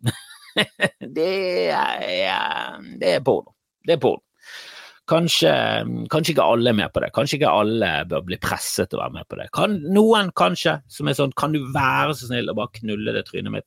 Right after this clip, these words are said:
Men, eh, jeg tror det skal være mye, mye snakk og mye, mye forståelse og også mye, eh, trygghet, og du bør ha et safe word. Det er mye der, det er mye der. Det, det, det,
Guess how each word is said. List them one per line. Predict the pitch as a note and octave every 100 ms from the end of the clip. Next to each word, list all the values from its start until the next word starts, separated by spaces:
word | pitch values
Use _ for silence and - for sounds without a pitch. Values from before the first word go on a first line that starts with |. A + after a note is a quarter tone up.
| -
Men, | A2+ A2
eh, | G#2 A2 B2+ - - - - - - -
jeg | -
tror | F#3+ E3
det | C#3
skal | B2
være | A#2+ B2+ B2+ A2+
mye, | G#2+ A#2 A2 F2+ C2+ D2 C#2+ C#2+ C#2+ D2+ D2
mye | B2+ D#3+ D3
snakk | D3+ B2 - F#2+
og | G2 G2+
mye, | G2+ G2 F2 D2+ D2+ D#2+ E2+ E2 G2
mye | A#2+ C3
forståelse | - - - A2+ G#2+ G2+ - A2+ G2
og | E2+ E2+
også | - E2+
mye, | D2 E2
eh, | - A1 - C2+ D2 -
trygghet, | G#2 F#2 F2 - - -
og | - C#2
du | F2+
bør | F#2+ F#2+
ha | E2
et |
safe | - F#2 F#2+ -
word. | - C3+
Det |
er | G3+
mye | A3 G#3+
der, | D3+ -
det | C3
er | D3+ E3
mye | D#3+
der. | - - _ -
Det, | C3+ C#3+
det, | D#3+ D#3+
det, | D#3+